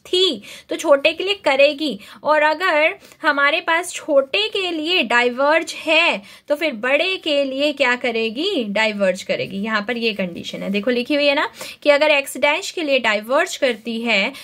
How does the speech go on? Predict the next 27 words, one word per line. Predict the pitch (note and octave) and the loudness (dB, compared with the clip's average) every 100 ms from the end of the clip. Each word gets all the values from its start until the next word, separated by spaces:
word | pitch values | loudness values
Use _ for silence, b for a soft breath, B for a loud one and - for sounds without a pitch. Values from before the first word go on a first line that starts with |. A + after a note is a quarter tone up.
| B | B
तो | C#4+ | 2
एक्स | D4+ - | 2 0
डबल | B3 C4 E4 G4 | -2 0 2 2
डैश | D#4+ C4+ C#4 | 2 0 -4
के | - | -4
लिए | C4+ B3 | -2 -2
भी | C4+ | -2
डाइवर्ज | B3 A3+ A3 A#3 C4+ | 0 -2 0 -4 -2
करेगी, | B3+ B3 C4+ | -2 0 0
लेकिन | C4 C4+ C#4+ | -2 0 0
ये | C#4+ | 0
डबल | A#3+ C4 E4 | 0 2 2
डैश | D#4 B3 C4 C4+ | 2 0 -2 -4
हमारा | A#3 A3 A3 | -2 -2 -2
क्या | A3+ G3 | -2 -2
होना | A3 G#3+ G#3 G#3 | -2 -4 -6 -6
चाहिए? | A3 G#3 B3 F4+ D#4 B B | -6 -4 0 0 -2 B B
हमारे | B3+ B3 A#3 B3 | -2 2 4 2
वाले | A#3 G#3 A#3 D#4+ G4 B B | 0 -2 0 -2 -2 B B
एक्स | - B3+ - | -4 -4 -4
डैश | A#3+ F#3+ F#3+ | -2 0 -2
से | G3+ D#4 F#4+ G4+ - | -4 -4 -2 -4 -4
बड़ा | G#3 A3+ G#3+ | 0 2 2
होना | G#3+ G3+ F3 | 0 -4 -8
चाहिए। | - - - - G3 _ _ - | -12 -14 -16 -18 -20 _ _ -8
ठीक | E4 | -2
है, | F#4 | -2